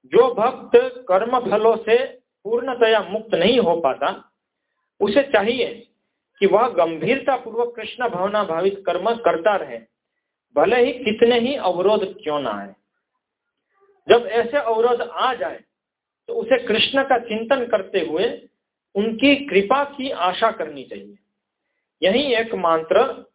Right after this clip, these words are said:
सांत्वना है। यदि भक्त इस भावना से अपने दिन बिताता है,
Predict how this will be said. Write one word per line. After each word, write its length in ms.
सांत्वना 600
है। 360
यदि 320
भक्त 440
इस 200
भावना 540
से 200
अपने 420
दिन 240
बिताता 380
है, 240